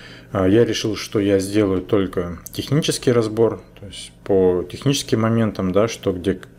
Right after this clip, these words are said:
э, не так, что нужно поправить, и не буду касаться, м, маркетинговой составляющей сайта.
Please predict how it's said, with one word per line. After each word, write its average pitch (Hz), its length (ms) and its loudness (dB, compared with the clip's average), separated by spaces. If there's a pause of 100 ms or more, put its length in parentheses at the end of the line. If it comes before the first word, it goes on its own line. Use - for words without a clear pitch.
(100)
э, 87 60 -6 (180)
не 87 160 -2
так, 113 380 2 (340)
что - 320 -4
нужно 90 240 -4
поправить, 101 560 0 (640)
и 131 100 0
не 117 160 4
буду 107 260 2
касаться, 101 760 0 (360)
м, 92 540 -6
маркетинговой 98 680 -2
составляющей 95 680 0
сайта. 85 480 -8